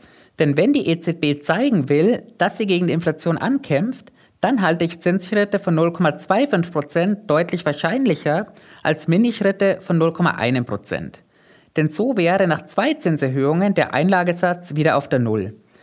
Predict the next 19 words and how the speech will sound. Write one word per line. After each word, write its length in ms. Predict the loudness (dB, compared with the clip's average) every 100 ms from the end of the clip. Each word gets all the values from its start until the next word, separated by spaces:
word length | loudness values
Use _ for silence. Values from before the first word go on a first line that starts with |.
| _ -8
Das 180 | -4
wäre 220 | 0 2 2
dann 240 | 2 2
das 140 | 0
erste 400 | 0 -2 -2 0
Mal 360 | 0 2 0 -2 -2
seit 300 | -2 0 0
dem 80 |
Jahr 280 | 0 0 0
zweitausendvierzehn. 1040 | 0 2 2 0 -2 -2 -4 -6 -10 -10 -18 _ _ _ _ _ -2
Die 120 | 0
E 80 | 0
Z 200 | -2 -2
B 180 | 0 0
hat 180 | -2 -2
früher 220 | 0 2
die 140 | 0
Zinsen 400 | -2 -2 0 0
ja, 300 | 2 0 -2